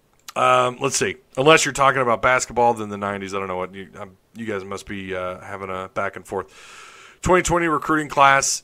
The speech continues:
is ranked thirteenth in the S E C, uh, and forty-fourth in the country. Chad Morris has nothing left to hang his hat on. This, this is simply a poorly coached team under the guise of a rebuild, Mister Runner says. Couldn't have put it better myself.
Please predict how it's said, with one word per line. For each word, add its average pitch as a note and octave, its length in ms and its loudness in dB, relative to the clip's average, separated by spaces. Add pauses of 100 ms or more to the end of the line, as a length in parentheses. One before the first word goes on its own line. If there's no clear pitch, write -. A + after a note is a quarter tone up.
is B2 180 -4
ranked C3 260 0
thirteenth B2 460 -6
in A#2 100 -8
the A2+ 100 -4
S G#2+ 240 -6
E G2 40 -10
C, F2+ 280 -8 (1000)
uh, G#2+ 140 -10
and A2+ 120 -8
forty-fourth A#2+ 520 -2
in A2 80 -8
the G2+ 80 -10
country. F#2+ 340 -8
Chad C3 300 2
Morris B2+ 240 -2
has A2+ 180 -4
nothing B2+ 600 -4
left A#2+ 460 0
to G#2 100 -8
hang A2+ 160 -6
his G#2 140 -8
hat A2+ 200 2
on. G#2+ 400 0
This, - 380 -8 (760)
this A#2 240 -4
is G#2 60 -4
simply A2+ 680 -2
a G#2 160 -10
poorly B2+ 500 -2
coached A#2 340 -6
team G#2+ 420 -6
under G#2+ 500 -6
the G2+ 100 -12
guise G2+ 300 -2
of F#2+ 80 -12
a F#2+ 60 -8
rebuild, F2+ 540 -8 (100)
Mister G2 340 -10
Runner F#2 300 -4
says. F2+ 260 -8
Couldn't G#2+ 220 -10
have G2+ 100 -10
put A2+ 140 -6
it G#2 180 -12
better A2+ 180 -2
myself. A2+ 520 -8